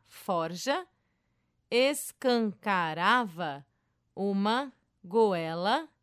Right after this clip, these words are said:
infernal de onde saíam pequenas línguas de fogo, irrequietas e gulosas.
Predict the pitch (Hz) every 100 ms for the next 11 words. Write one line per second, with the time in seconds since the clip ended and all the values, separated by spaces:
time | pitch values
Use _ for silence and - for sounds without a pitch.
0 | _ _ _ _ - 269 339 359 - -
1 | 302 277 196 170 151 165 311 - _ _
2 | _ _ _ _ - 196 254 - - 208
3 | 202 196 196 247 349 _ _ _ _ _
4 | _ - - 302 285 233 269 277 180 151
5 | 151 - _ _ _ _ 214 190 - 254
6 | 262 285 302 311 311 - _ _ _ _
7 | 208 220 226 233 208 262 302 - - _
8 | _ _ _ - 208 269 269 - 220 170
9 | 143 147 135 _ _ _ _ _ _ _
10 | - 240 277 269 180 208 190 - 196 165
11 | 165 190 - 277 302 - - _ _ -
12 | 190 233 285 _ _ _ _ 220 277 320
13 | 196 131 131 - 120 - -